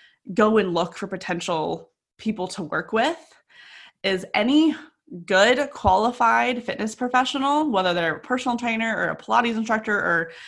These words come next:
any of the other ones out there, they should be able to modify and offer you an endless amount of variation for any movement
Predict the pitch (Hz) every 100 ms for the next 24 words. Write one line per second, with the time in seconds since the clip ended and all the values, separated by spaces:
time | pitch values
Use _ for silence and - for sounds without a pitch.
0 | - - 254 254 226 226 220 214 208 202
1 | 202 208 196 190 - - - 226 254 302
2 | 233 277 - 196 202 247 - - 208 180
3 | 170 156 202 254 294 302 311 339 339 -
4 | 202 - 190 214 - 226 208 190 180 -
5 | - - 196 - - 208 233 240 262 254
6 | 226 196 180 220 214 190 170 180 175 165
7 | 156 175 - 240 254 285 311 - _ _
8 | _ - 214 208 - 214 233 262 269 -
9 | - 208 220 202 190 170 - -